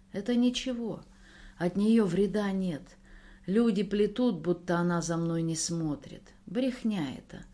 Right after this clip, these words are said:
она уколы умеет делать". На крыльце застучала, затарахтела, вбежала Ольга. "Ой, вы уже здесь? А мне сказали, что вы приехали.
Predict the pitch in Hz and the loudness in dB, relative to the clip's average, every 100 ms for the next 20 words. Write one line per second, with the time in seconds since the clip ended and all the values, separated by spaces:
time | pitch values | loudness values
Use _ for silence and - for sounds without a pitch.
0 | - - - 175 202 208 208 220 226 180 | -20 -20 -10 -2 0 2 0 0 2 4
1 | 147 139 143 139 147 151 - 127 170 - | 2 -2 -2 -4 -6 -8 -10 -10 -12 -18
2 | - - - - - - - - - - | -20 -20 -20 -20 -20 -20 -20 -20 -20 -20
3 | - - - - - 226 254 277 285 349 | -20 -20 -20 -8 0 2 4 4 4 2
4 | 247 202 - 202 262 277 247 180 160 160 | 2 -2 -2 -2 2 2 2 0 -2 0
5 | 160 160 - 269 240 202 147 170 165 202 | 0 -2 -2 0 2 0 0 0 2 2
6 | 196 185 - 165 160 156 139 143 - - | 2 -2 -2 0 0 -2 -4 -8 -10 -18
7 | - - - 330 370 311 - 220 302 339 | -20 -20 0 8 8 8 2 4 6 8
8 | 302 277 254 381 381 - - - 226 269 | 6 4 8 8 6 -8 -18 -2 8 10
9 | 311 320 294 277 277 277 269 285 262 269 | 12 10 8 10 10 8 6 4 6 6
10 | 254 262 302 339 220 190 175 | 6 6 6 4 2 2 0